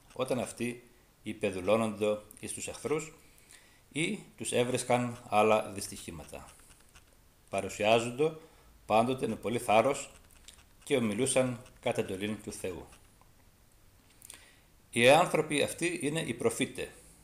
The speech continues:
Οι προφήτε ήρχιζαν να διδάσκουν μετά την κλήση των, δηλαδή από τότε που ο Θεός τους εκαλούσε και τους διέτασε να διδάξουν των λαών.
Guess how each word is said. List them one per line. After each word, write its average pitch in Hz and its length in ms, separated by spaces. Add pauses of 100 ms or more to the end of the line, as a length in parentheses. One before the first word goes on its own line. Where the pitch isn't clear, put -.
(420)
Οι - 80
προφήτε 160 680 (120)
ήρχιζαν 151 600 (380)
να 110 140
διδάσκουν 117 760 (140)
μετά 107 220
την 113 180
κλήση 117 260
των, 160 340 (600)
δηλαδή 117 420
από 104 200
τότε 127 260
που - 180
ο 107 80
Θεός 113 580 (220)
τους - 140
εκαλούσε 120 720 (320)
και 113 100
τους 104 200
διέτασε 110 580 (460)
να 107 160
διδάξουν 101 760 (120)
των 98 180
λαών. 95 460